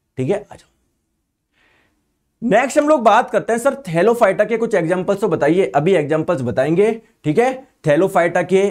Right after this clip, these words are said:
दो एग्जांपल्स आप लोगों को ध्यान रखना है, एल्गी यानी शैवाल और लाइकेन।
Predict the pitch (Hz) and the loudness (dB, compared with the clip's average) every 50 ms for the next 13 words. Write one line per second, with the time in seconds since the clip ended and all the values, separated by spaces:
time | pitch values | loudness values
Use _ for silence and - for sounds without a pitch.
0 | 196 - 123 113 107 160 190 202 180 170 160 170 165 165 165 175 170 185 160 147 | -2 -6 -6 -2 2 2 4 4 2 2 0 -2 -4 -2 -2 -2 0 0 0 0
1 | 151 151 160 165 160 160 175 151 135 135 135 143 151 151 143 123 147 143 147 143 | 0 0 0 0 0 0 0 0 0 0 -2 -2 -2 -2 -2 -2 -4 -4 -2 -2
2 | 151 170 170 165 - 127 131 135 139 139 135 139 185 202 208 - - _ _ _ | -2 -2 -2 -4 -2 0 0 0 0 0 0 0 0 -2 -2 -6 -12 _ _ _
3 | _ _ _ _ _ _ _ _ _ _ _ _ _ _ _ _ _ _ _ _ | _ _ _ _ _ _ _ _ _ _ _ _ _ _ _ _ _ _ _ _
4 | 127 143 143 160 170 170 170 - 180 147 143 147 151 160 185 214 208 - _ _ | -4 0 0 0 0 0 -2 0 0 0 2 2 2 2 2 0 -4 -10 _ _
5 | _ _ - 131 156 208 262 277 - - _ 123 117 120 120 113 113 113 110 - | _ _ 0 2 2 2 0 -2 -6 -12 _ -6 -4 -2 0 0 0 -2 -2 -2
6 | 120 113 110 107 107 | -2 -2 -2 -4 -8